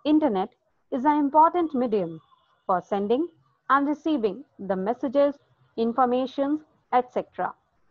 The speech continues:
That means internet is an important tool. It is actually an important tool which allows us to send and receive messages, information,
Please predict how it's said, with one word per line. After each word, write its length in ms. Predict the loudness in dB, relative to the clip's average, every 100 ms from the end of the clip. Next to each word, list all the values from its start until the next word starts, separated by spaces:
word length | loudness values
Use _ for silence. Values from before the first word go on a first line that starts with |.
| _ _ _ _ _ _ -4
That 320 | 0 0 -2
means 360 | -4 -2 -4 -8 _ _ -2
internet 480 | 0 2 0 0 -6 -12 _
is 140 | -6 0
an 160 | 0 0
important 680 | -2 2 2 2 0 -2 0
tool. 380 | -2 -2 -6 -10 -20 _ -2
It 100 | 0
is 160 | 2
actually 560 | 2 0 -2 -6 -4 -6 -10 _ -2
an 140 | 0
important 600 | 2 2 2 2 2 -4 -6 _ _
tool 340 | 0 0 0 -8 _ _ _ -6
which 220 | -6 -2
allows 440 | 0 4 4 4 2
us 160 | 0 -2 -12 -20 -8
to 120 | -8
send 440 | -2 2 4 2 -2 _ _ _ _ 0
and 240 | 2 2
receive 440 | -2 -4 -6 -6 -8 _ _ _
messages, 760 | 0 0 2 -2 4 4 2 -4 _ _ -6
information, 840 | -4 2 2 2 -4 -2 -2 -2